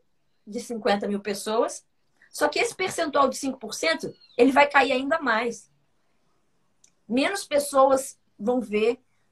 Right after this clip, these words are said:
a sua publicação. E aí as pessoas que estavam lá, que, que eram pessoas que até tinham um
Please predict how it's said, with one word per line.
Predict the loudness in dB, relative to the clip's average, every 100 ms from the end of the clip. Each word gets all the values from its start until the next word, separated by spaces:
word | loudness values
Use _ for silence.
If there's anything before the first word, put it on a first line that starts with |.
| -4
a | -2
sua | 2 0
publicação. | 0 -8 -8 -8 -2 -2 -4 _ _ _ _ 6
E |
aí | 6 6
as | 0
pessoas | -4 -6 -8
que | -8
estavam | 0 4 4 4 2
lá, | 2 2 -4 _ _ _ _ _ _
que, | -8 -8 -8
que | 2
eram | 4 4
pessoas | 0 0 2 2
que | 2
até | 2 2
tinham | 0 -4 -4 -8 _ _
um | -14